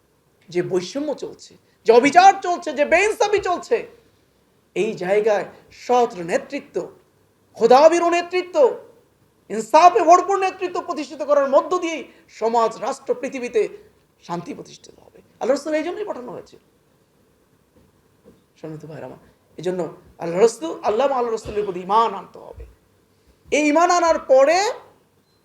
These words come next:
এই ঈমান, এই ধরনের ঈমান যদি আমরা আনতে পারি, সাহাবীরা যেভাবে ঈমান এনেছিল, ওই ধরনের ঈমান যদি আমরা আনতে পারি, তাহলে ওই ঈমান আনলে আপনার উপর আঘাত আসবেই,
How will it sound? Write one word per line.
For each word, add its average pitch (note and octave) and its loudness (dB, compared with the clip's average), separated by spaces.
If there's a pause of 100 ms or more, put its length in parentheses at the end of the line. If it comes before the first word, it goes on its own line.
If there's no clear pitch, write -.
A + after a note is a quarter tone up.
(1120)
এই G#3+ -2
ঈমান, A3 -4 (120)
এই D4 0
ধরনের C#4+ 0
ঈমান B3 0
যদি A3+ 0
আমরা A3 -2
আনতে G#3 -2
পারি, G#3+ 0 (1200)
সাহাবীরা A#3 4
যেভাবে A#3+ 2
ঈমান A3+ -4
এনেছিল, F#3 -14 (920)
ওই D#4 4
ধরনের E4 -2
ঈমান D#4 2
যদি D4 2
আমরা C4+ 0
আনতে C4 2
পারি, C#4+ 0
তাহলে C4+ 4
ওই D4 2
ঈমান C#4+ -2
আনলে B3+ 0
আপনার A#3+ 2
উপর A3+ 2
আঘাত G#3 -4
আসবেই, F3+ -8